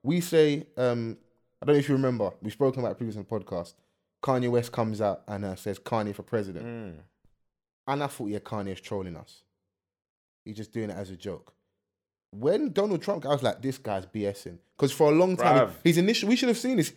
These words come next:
Speaker 1: his initial campaign, there's
Speaker 2: If
Speaker 1: always been an
Speaker 2: Trump
Speaker 1: undertone of racism. 'Cause when he first came out, there was a whole things of, um, getting at Obama if he's
Speaker 2: Mm.
Speaker 1: really, um, American and
Speaker 2: Mm.
Speaker 1: let's check his birth certificate.
Speaker 2: Yeah, like, wagwan.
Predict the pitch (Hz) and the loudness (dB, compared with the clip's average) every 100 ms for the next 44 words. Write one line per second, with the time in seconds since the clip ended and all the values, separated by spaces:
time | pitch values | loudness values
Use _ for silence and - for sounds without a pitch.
0 | _ _ 156 143 180 202 190 180 156 - | _ _ 2 2 2 0 -2 -4 -4 -2
1 | 139 120 - - 160 - 240 220 208 185 | -4 -6 -10 2 4 6 6 8 8 8
2 | 202 185 196 170 143 165 160 143 113 92 | 6 6 6 6 6 6 6 0 -6 -6
3 | _ - 131 170 175 185 190 - 170 147 | _ 0 4 4 4 4 4 4 2 2
4 | 147 175 _ _ 117 117 117 127 117 120 | 0 -4 _ _ 0 2 0 0 0 0
5 | 123 120 110 110 110 107 101 101 _ _ | 0 0 0 -2 0 0 -2 -8 _ _
6 | 92 139 127 120 113 - 120 110 120 110 | 0 0 0 -2 -4 -4 -2 2 2 2
7 | 101 110 113 113 104 107 117 110 107 101 | -4 -8 -6 -4 -4 -2 0 0 -4 -6
8 | _ _ _ 104 101 95 92 87 _ - | _ _ _ -4 -2 -2 -6 -10 _ -6
9 | 104 113 107 101 101 92 87 107 117 117 | -2 0 0 -2 -6 -8 -10 -16 -18 -16
10 | 104 110 110 123 117 101 - 113 110 - | -8 -6 -4 -4 -4 -6 -2 -2 -2 -8
11 | 104 - - 92 170 - - 208 156 127 | -12 -12 -10 -8 -6 -6 -4 -2 -2 -2
12 | - 294 330 302 101 | -4 -4 -4 -4 -6